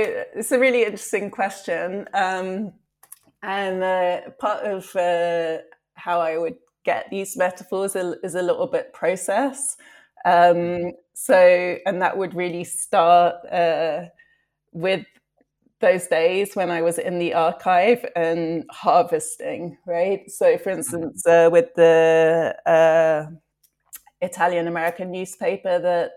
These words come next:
Speaker 1: uh, I used for Generoso Pope, which is his principal paper, although he had many others, Il Progresso Italo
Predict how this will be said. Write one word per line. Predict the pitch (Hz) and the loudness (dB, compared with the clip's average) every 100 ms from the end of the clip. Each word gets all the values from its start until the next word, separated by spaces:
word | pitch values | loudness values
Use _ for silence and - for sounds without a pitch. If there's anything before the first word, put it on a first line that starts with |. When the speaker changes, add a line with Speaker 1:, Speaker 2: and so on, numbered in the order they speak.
| - | -6
Speaker 1:
uh, | 165 165 165 165 - | -4 -2 -2 -4 -6
I | 156 160 156 156 160 | -6 -4 -4 -6 -8
used | 170 165 170 - - | -8 -8 -8 -10 -6
for | 156 160 156 160 | -6 -4 -6 -6
Generoso | 170 160 165 160 - | -4 -4 -4 -6 -8
Pope, | 165 - 180 - | -8 -4 -6 -6
which | 170 - | -12 -8
is | 156 - _ _ _ | -10 -10 _ _ _
his | 151 - | -14 -8
principal | 185 175 - 175 | -4 -6 -6 -12
paper, | 160 151 143 - 151 | -12 -8 -10 -8 -8
although | 156 151 | -6 -8
he | 156 151 | -8 -10
had | 151 - | -10 -10
many | 147 147 156 | -10 -8 -4
others, | 160 165 160 160 | -6 -4 -6 -6
Il | 156 156 | -8 -12
Progresso | - 160 160 160 - 165 | -14 -10 -8 -8 -10 -10
Italo | 165 - 160 156 170 | -10 -10 -10 -8 -8